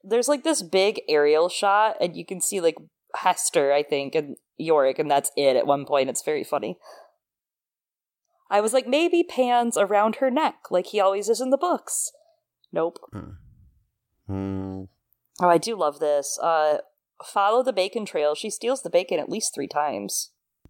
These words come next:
Speaker 2: She steals every single piece of it.
Speaker 1: Yeah, all of it throughout the entire conversation. It's amazing.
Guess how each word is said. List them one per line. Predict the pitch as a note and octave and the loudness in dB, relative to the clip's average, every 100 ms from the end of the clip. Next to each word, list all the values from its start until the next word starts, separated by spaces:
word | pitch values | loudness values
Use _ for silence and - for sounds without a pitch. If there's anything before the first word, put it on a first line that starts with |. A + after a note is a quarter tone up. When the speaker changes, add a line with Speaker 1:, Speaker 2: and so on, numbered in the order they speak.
| _ _ _ _ - | _ _ _ _ -10
Speaker 2:
She | - | -6
steals | B2 D#3 C#3 - | -2 2 2 2
every | B2+ C3+ | 2 2
single | - C3 A#2 | 0 0 -2
piece | G2 D#3 - | -2 -2 -2
of | G#2 - | -6 -6
it. | - _ _ | -16 _ _
Speaker 1:
Yeah, | G#3+ G3+ | 0 4
all | D#3+ F#3 A#3+ | 6 6 4
of | D3+ | 2
it | D3 - - | -2 -6 -4
throughout | G3 F#3 | -2 -2
the | G3 | -4
entire | F#3+ - G3 F#3 | -8 -2 0 0
conversation. | F#3 F3 E3+ - F3+ - - | -4 -4 -4 -4 -4 -4 -10
It's | - - | -8 -10
amazing. | E3+ F3+ G#3+ - - | -6 -8 -8 -12 -14